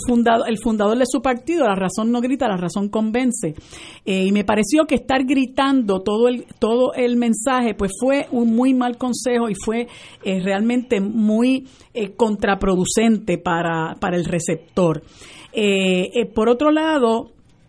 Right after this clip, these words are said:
pues, debo hablar de algunas cosas que yo, eh, anoté de lo que fue su mensaje.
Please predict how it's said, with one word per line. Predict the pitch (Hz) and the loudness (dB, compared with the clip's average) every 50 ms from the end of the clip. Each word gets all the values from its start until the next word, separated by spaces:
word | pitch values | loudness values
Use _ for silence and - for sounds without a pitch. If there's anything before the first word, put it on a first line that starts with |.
| _ _ _ _ - - - - | _ _ _ _ -20 -16 -6 -2
pues, | 220 208 202 196 202 | 0 0 0 0 -4
debo | - 208 180 202 214 226 262 269 | -8 -4 0 0 2 2 2 2
hablar | 262 269 269 269 269 262 247 | 0 0 0 0 0 0 -2
de | 214 202 190 | -2 0 0
algunas | 190 185 180 180 190 226 233 - | 0 0 0 -2 -2 -2 -4 -2
cosas | - - 233 240 233 - 208 185 | 0 0 0 0 0 -2 -4 -6
que | 190 - - 170 165 160 | -6 -6 -6 -4 -4 -2
yo, | 165 170 185 185 202 214 220 226 233 226 - - | -2 -2 -2 -2 -2 -2 -2 -4 -4 -6 -10 -10
eh, | - 202 190 185 180 175 175 170 170 170 165 165 160 160 156 156 - _ - - - - - - - | -8 -6 -4 -4 -4 -4 -4 -4 -4 -2 -2 -2 -2 -4 -6 -8 -10 _ -14 -14 -14 -16 -20 -10 -4
anoté | - 190 190 185 185 190 233 240 262 254 - - - _ _ | 0 0 2 2 2 2 2 2 2 0 -4 -14 -20 _ _
de | - 196 175 175 196 - 180 | -10 -6 -4 -2 0 0 0
lo | 180 180 175 170 | 0 0 -2 -2
que | - - 185 170 170 165 165 165 | -4 -4 -4 -2 -2 -4 -4 -4
fue | - 202 196 208 | -4 -2 -2 -2
su | 202 - 247 | -2 -2 -2
mensaje. | 214 202 185 165 - - 160 147 147 143 147 156 156 | 0 0 0 -2 -2 -4 -6 -6 -6 -6 -8 -8 -10